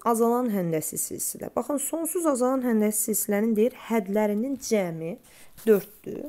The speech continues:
Hədlərinin kubları cəmi isə yüz doxsan ikidir. Baxın, bu nə deməkdir? Bunu əvvəlcə sadə şəkildə başa salım, sonra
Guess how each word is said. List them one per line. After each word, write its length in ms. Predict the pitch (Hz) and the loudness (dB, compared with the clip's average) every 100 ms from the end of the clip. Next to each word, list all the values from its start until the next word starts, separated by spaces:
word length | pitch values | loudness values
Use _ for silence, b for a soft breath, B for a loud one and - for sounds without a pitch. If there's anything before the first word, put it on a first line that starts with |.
| 277 | -4
Hədlərinin 640 | 285 254 262 269 269 339 320 - | -2 0 0 -2 -4 -8 -12 -8
kubları 480 | 233 247 254 269 | -4 -2 -2 -4
cəmi 400 | 277 359 339 214 | -4 -6 -4 -4
isə 240 | 156 - 277 | -2 -6 -6
yüz 240 | 262 226 | -6 -6
doxsan 460 | 202 185 - 170 156 | -6 -4 -4 -4 -8
ikidir. 240 | - - 254 | -10 -6 -4
Baxın, 300 | - 311 320 | -2 -2 -2
bu 80 | |
nə 80 | 285 | -2
deməkdir? 380 | 196 165 160 240 | -2 -6 -8 -8
Bunu 160 | 285 285 | -6 -6
əvvəlcə 400 | 247 262 226 220 | -6 -6 -4 -4
sadə 320 | 226 208 214 | -4 -4 -4
şəkildə 400 | - - 170 175 | -6 -12 -12 -10
başa 220 | 170 - | -10 -12
salım, 240 | 190 208 285 | -10 -8 -6
sonra 260 | 262 202 | -8 -8